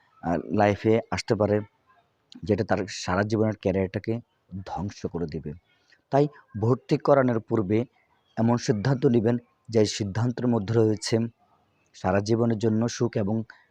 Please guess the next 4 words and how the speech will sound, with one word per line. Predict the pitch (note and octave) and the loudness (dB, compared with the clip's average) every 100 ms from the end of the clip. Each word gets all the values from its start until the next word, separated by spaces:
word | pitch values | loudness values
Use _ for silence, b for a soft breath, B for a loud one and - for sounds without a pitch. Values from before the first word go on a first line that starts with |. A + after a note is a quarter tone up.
| b _ | b _
আখিরাতের | F2+ F2 A2 G#2 A2 | -2 0 0 0 0
জন্য | G#2+ G#2 G#2 | 0 0 2
রয়েছে | G#2 G2+ - A#2+ A#2 _ _ _ | 2 0 0 -4 -4 _ _ _
সীমাহীন | - A2 F#2+ E2+ A2 | -4 0 0 -2 -4